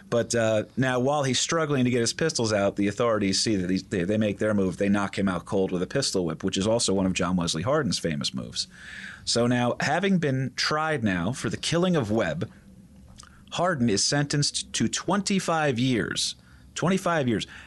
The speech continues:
Peop-, the life expectancy is not very long to begin with. Now, twenty-five years, uh, and he's no longer the young boy that he once was here, too. Um, and I do wanna bring up real quick, uh, I'll mention it towards the end, actually.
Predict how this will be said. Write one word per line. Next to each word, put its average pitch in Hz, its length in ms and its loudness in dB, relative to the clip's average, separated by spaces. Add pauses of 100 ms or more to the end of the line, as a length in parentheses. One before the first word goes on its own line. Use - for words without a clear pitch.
(120)
Peop-, 214 300 -2
the 127 100 0
life 190 300 0
expectancy 123 760 0
is 101 160 2
not 156 300 0
very 110 240 2
long 92 540 2
to - 100 -6
begin 92 320 2
with. - 180 -2
Now, 107 160 0
twenty-five 156 560 0
years, 135 380 0 (460)
uh, 98 220 0
and 113 220 0
he's 120 160 0
no 147 120 2
longer 135 320 0
the 101 80 2
young 104 200 2
boy 131 220 2
that 95 80 2
he 85 80 2
once 80 240 0
was 78 220 0
here, 80 100 -2
too. 90 300 0 (340)
Um, 104 240 0
and 120 100 0
I 127 60 0
do 165 140 0
wanna 151 140 0
bring 131 180 -2
up 117 100 -2
real 120 140 2
quick, - 280 -4
uh, - 40 2
I'll 135 240 0
mention 127 240 2
it 98 80 2
towards 78 240 -2
the 73 120 -4
end, 69 140 -6
actually. 73 320 -4